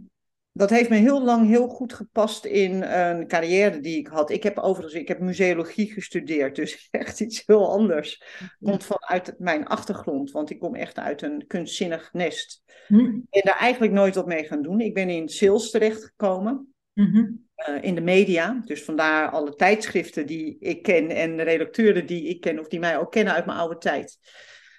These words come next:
Speaker 1: Ehm, daar heb ik lang gewerkt, maar merkte ik al snel ook in, ik heb iets van acht jaar in loondienst gewerkt. Ehm,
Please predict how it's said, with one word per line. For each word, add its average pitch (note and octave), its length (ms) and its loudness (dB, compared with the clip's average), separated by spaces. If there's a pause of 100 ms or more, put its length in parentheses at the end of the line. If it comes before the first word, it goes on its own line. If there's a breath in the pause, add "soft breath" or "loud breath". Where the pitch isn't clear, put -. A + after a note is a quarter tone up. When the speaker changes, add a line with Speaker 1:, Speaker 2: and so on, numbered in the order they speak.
(240 soft breath)
Speaker 1:
Ehm, F3 920 4 (260)
daar F#3 120 0
heb G3 100 2
ik G3 100 -2
lang G#3 360 4
gewerkt, F3+ 500 2
maar F3+ 160 -4
merkte G3+ 420 -4
ik - 80 -10
al E3+ 200 -4
snel F3+ 540 0
ook E3 460 0
in, D#3+ 340 -6
ik E3+ 100 -4
heb F3+ 140 -8
iets - 180 -12
van - 320 -4
acht G#3 200 -6
jaar D#3+ 220 -2
in D#3+ 120 -4
loondienst A3 500 2
gewerkt. B3 640 -4 (760 soft breath)
Ehm, F#3+ 920 0